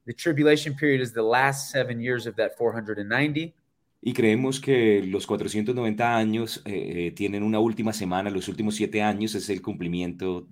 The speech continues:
Speaker 2: de, de la gran tribula-, eh, será la gran tribulación.
Speaker 1: So it's not a period of God dealing with the church. He's dealing back again with the Jews in Israel.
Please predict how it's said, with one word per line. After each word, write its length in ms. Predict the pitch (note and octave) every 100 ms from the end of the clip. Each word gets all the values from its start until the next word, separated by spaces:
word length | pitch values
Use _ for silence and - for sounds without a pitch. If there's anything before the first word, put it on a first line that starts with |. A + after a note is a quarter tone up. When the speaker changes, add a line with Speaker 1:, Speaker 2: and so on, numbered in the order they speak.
| - -
Speaker 2:
de, 260 | E2+ D2+ -
de 80 | D#2
la 80 |
gran 200 | D2 E2
tribula-, 300 | E2 E2+ D2+ -
eh, 180 | F#2 -
será 240 | - F#2
la 80 | G2+
gran 180 | F2+ E2+
tribulación. 380 | D#2+ D2 - - _ _ _ _
Speaker 1:
So 220 | - C#3
it's 120 | C#3
not 200 | D#3+ D#3
a 120 | D3 - _ -
period 340 | F#3+ F3+ D#3
of 140 | B2
God 240 | C#3 C3 B2+
dealing 260 | C3 A#2+
with 140 | A2 G#2+
the 60 | -
church. 420 | - E3+ E3+ -
He's 160 | C3+ A#2
dealing 420 | B2+ A#2+ A#2 G#2 _
back 280 | A#2 A2+ -
again 300 | A#2 A2 G#2
with 120 | G2+
the 80 | -
Jews 340 | G2 G#2 G2 G2+
in 80 |
Israel. 500 | G#2 G2+ F#2+ F#2 E2+